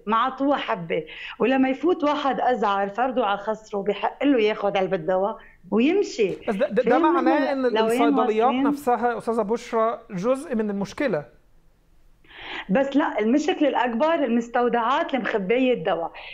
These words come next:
Speaker 2: مم.
Speaker 1: كلهم عم يعطوك إن الديبو اللي عندهم هن، بس ما عندهم كتير بالديبو. أنا كتير بعد القصص اللي صارت وصرت أمن دواء لكتير ناس أنا بعرفهم وناس ما بعرفهم، صرت أسأل الصيدلانية عن جد، قال لهم: "أنتوا بترضوا لأهلكم هيدا الشيء؟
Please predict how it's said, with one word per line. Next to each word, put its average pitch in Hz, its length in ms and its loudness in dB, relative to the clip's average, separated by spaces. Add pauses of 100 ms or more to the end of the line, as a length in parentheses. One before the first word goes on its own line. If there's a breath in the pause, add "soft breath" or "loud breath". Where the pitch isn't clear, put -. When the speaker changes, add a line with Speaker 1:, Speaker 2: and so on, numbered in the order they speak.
(120)
Speaker 2:
مم. 208 80 -4
Speaker 1:
كلهم 392 420 4
عم 277 180 2
يعطوك 339 320 -2
إن 277 140 4
الديبو 269 480 0
اللي 294 160 2
عندهم 226 600 0
هن، 175 60 -2
بس 196 240 -4
ما 294 120 2
عندهم 370 420 2
كتير 302 240 -2
بالديبو. 190 580 -2
أنا 302 240 2
كتير 311 360 0
بعد 247 260 0
القصص 269 460 0
اللي 196 120 0
صارت 208 420 -2 (340 loud breath)
وصرت 240 300 0
أمن 285 320 4
دواء 262 240 2
لكتير 220 380 -2
ناس 269 240 2
أنا 233 160 0
بعرفهم 214 500 0
وناس 254 300 -2
ما 233 60 -4
بعرفهم، 233 580 0 (420 loud breath)
صرت 339 300 0
أسأل 311 280 0
الصيدلانية 277 580 2
عن 247 200 2
جد، 240 340 0
قال 277 100 -2
لهم: 262 100 2
"أنتوا 294 220 -2
بترضوا 269 340 0
لأهلكم 233 400 0
هيدا 226 240 0
الشيء؟ 262 380 -2